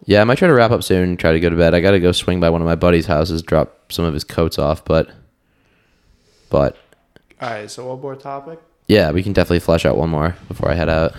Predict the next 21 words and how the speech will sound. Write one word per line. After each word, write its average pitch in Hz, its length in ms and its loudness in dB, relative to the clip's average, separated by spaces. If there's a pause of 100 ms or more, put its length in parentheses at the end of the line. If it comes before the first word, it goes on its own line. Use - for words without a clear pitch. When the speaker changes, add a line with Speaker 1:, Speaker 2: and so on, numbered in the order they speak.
(800)
Speaker 2:
Um, 120 840 2 (280)
hmm, 101 1000 -6
what 120 80 -4
do 117 80 -2
we 110 120 -4
got? 107 240 -8
What - 100 -10
do 113 60 -8
we 117 80 -8
got? - 220 -12
What - 120 -10
do 76 100 -12
we - 60 -12
got? - 260 -12
We - 100 -12
got - 160 -12
the 120 80 -8
world 127 460 -6
of - 160 -14
topics. - 800 -10
Um, 120 760 -6